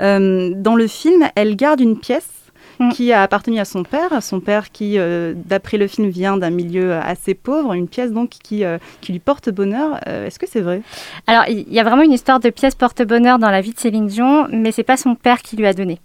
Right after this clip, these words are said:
Speaker 2: Elle l'a trouvée toute seule au Japon, où elle participait à un concours de chant, et juste avant de monter sur la scène pour participer à la finale, elle a trouvé une pièce par terre avec le chiffre cinq qu'elle a mise dans sa chaussure parce qu'elle avait pas de poche dans sa robe,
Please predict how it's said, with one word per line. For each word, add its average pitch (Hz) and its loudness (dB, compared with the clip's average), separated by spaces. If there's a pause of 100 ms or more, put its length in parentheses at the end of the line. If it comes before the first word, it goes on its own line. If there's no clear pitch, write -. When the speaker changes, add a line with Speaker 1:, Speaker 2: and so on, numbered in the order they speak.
Speaker 2:
Elle 202 2
l'a 208 4
trouvée 214 -2
toute 240 -6
seule 247 2 (120)
au 220 2
Japon, 233 0 (500)
où 214 2
elle 214 2
participait 233 0
à 233 6
un 208 2
concours 254 -2
de 220 0
chant, 233 0 (100)
et 214 0
juste 220 -6
avant 254 2
de 240 -2
monter 233 -2
sur 240 -2
la 202 2
scène 240 -2 (160)
pour - -8
participer - -2
à 220 2
la 208 0
finale, 233 2
elle 202 2
a 208 2
trouvé 208 -4
une 226 -4
pièce - 0
par - -2
terre 226 2 (260)
avec 220 0
le 226 0
chiffre - -4
cinq 233 -2 (400)
qu'elle 226 4
a 220 6
mise 269 4
dans 269 6
sa 240 2
chaussure 247 -2
parce 233 0
qu'elle 220 0
avait 196 4
pas 220 0
de - -6
poche 254 0
dans 220 2
sa 208 0
robe, 208 2